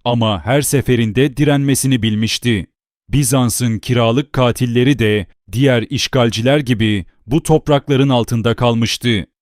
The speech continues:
Çünkü Anadolu'da yaşayan halk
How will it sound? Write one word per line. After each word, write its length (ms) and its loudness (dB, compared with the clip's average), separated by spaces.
Çünkü 640 0
Anadolu'da 600 0
yaşayan 440 0
halk 460 -4